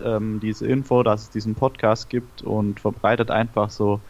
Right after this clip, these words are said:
die Nachricht, damit wir größer werden, damit wir einfach auch mehr Möglichkeiten haben, was das Ganze angeht, mit Spielevorbereitungen, mit, äh, Previews, mit Reviews und so weiter.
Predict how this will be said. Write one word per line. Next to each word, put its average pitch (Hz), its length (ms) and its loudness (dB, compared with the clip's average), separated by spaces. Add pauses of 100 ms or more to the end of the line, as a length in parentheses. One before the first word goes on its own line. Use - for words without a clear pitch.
(520)
die 104 80 2
Nachricht, 139 640 2
damit 113 300 2
wir 107 360 6 (240)
größer 135 360 2
werden, 120 320 4
damit 110 320 -2
wir 104 140 0
einfach 113 260 -2
auch 107 140 2
mehr 113 180 -2
Möglichkeiten 113 720 -2
haben, 113 320 0
was 104 220 -2
das - 160 -10
Ganze 110 340 0
angeht, 113 420 4
mit 104 320 -2
Spielevorbereitungen, 107 1300 2
mit, 101 260 -6
äh, 104 220 0
Previews, 117 640 2
mit 104 200 0
Reviews 120 420 4
und 117 140 0
so 107 120 2
weiter. 107 380 4